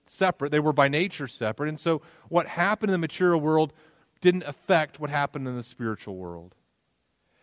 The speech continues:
And so there's a belief by these we call them kind of a, a pre-Gnostic philosophy,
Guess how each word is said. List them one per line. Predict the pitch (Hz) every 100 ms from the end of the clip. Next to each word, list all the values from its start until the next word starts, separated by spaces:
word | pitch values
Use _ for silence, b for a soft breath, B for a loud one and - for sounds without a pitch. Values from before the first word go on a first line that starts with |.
| b b
And | 156 156
so | 185
there's | 170 160 160
a |
belief | 143 175 240 165 156 - _ _ _ _ _ -
by | 139 160 175 185
these | 165 156 147 143 - - - _ _ _ _ _ _ _ _ -
we | 127
call | 151 139
them | 127 117 117 139
kind | 135 120
of | 101 -
a, |
a | 113
pre-Gnostic | - 156 151 135 131 139 135 - 127 - -
philosophy, | _ 120 113 120 139 - 95 95